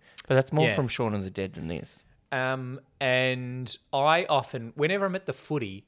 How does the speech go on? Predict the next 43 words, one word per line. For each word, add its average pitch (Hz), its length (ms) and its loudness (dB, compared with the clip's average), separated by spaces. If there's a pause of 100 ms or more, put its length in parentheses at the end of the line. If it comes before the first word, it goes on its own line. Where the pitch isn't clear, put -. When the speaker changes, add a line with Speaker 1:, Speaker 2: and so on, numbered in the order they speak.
Speaker 2:
and 120 100 -10
it - 40 -12
gets - 200 -6
to - 80 -8
quarter 120 320 -6
time, 95 480 -8 (120)
I 120 100 0
do 131 300 -2
say 123 220 -2
to 117 80 -6
people, 101 600 -8 (520)
"Anything 147 260 -8
from 160 80 -8
the 165 80 -4
shop?" - 500 0 (1200)
So, 110 440 -6 (160)
but 139 100 -6
that's 233 220 -4
also 330 320 -2
from, 190 220 -6
like, 151 200 0
an 110 180 -12
ad 123 260 -4
where 110 120 -4
tradies 113 600 -6
ask 92 380 -6
if - 120 -18
anyone 101 320 -10
wants 98 220 -10
anything 101 240 -12
from 101 160 -12
the 92 60 -10
shop - 260 -10
and 110 40 -10
they 101 60 -10
come 110 180 -12
back 101 140 -8
with 98 100 -8
a 95 40 -10
four 104 260 -6
and 101 100 -8
twenty 98 220 -10
pie. 87 480 -8